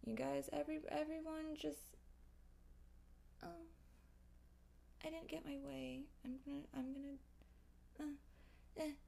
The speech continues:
uh, uh. We need to come to some kind of understanding, and we need, we need to understand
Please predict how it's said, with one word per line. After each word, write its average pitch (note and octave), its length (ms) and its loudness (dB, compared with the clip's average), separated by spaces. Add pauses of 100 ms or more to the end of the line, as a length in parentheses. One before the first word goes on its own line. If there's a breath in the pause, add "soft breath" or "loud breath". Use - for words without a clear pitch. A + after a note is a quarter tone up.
(280)
uh, D4 440 2
uh. D4 140 8
We B3 120 10
need C#4+ 160 10
to C#4 60 2
come C#4+ 140 6
to C#4+ 120 2
some C#4 220 6
kind C4+ 180 8
of C4 100 6
understanding, B3 680 8
and D#3+ 80 8
we F#3 80 8
need, A3+ 240 8
we A#3 140 12
need A#3+ 220 8
to A#3+ 140 6
understand A3+ 560 8